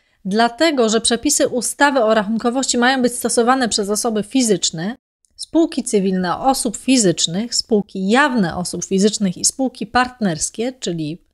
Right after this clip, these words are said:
e, spółki osób wykonujących wolne zawody. Od dwudziestego piątego listopada dwa tysiące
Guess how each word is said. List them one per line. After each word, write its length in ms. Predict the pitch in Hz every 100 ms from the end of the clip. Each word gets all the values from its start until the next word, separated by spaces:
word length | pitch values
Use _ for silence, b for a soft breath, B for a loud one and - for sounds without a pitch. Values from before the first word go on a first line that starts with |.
| _ _ _ _ 202
e, 200 | 190 190
spółki 440 | - 254 240 240
osób 260 | 202 208 196
wykonujących 680 | 196 208 202 202 196 196 185
wolne 400 | 208 196 160 170 _
zawody. 560 | - 214 185 170 196 285 - - - - - _ - - _ _ _ _ -
Od 220 | 214 208
dwudziestego 520 | 190 202 214 254 233
piątego 340 | 220 202 208 202
listopada 500 | 202 - - 214 190
dwa 160 | 185
tysiące 500 | 196 190 220 208 170